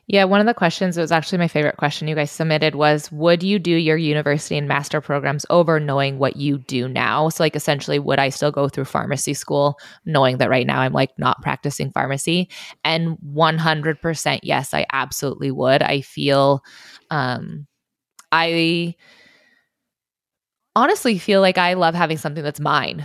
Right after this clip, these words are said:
that's not part of the operation selfishly. So, like, I do still have a job I can go to if I choose to. Like, the reason I'm not practicing pharmacy is a choice.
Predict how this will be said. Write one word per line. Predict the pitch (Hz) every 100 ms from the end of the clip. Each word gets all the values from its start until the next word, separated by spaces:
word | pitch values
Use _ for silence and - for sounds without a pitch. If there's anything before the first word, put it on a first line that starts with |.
| -
that's | 151 -
not | 156 143
part | - - 151 -
of | 147
the | 143
operation | - - 160 - 151 - 147
selfishly. | 147 139 - - - 139
So, | - 147
like, | 147 143
I | - 156 156
do | 156 143 170
still | - 151
have | 147 135
a | 143
job | 135 139
I | 147
can | -
go | 143
to | 143 143
if | 139
I | 151
choose | 151 - 139 -
to. | 147
Like, | 151 -
the | 165
reason | 196 226
I'm | 196
not | 151 180
practicing | 156 139 143
pharmacy | 135 143 143 135 147
is | 135
a | 135
choice. | - 139 107 80 143 -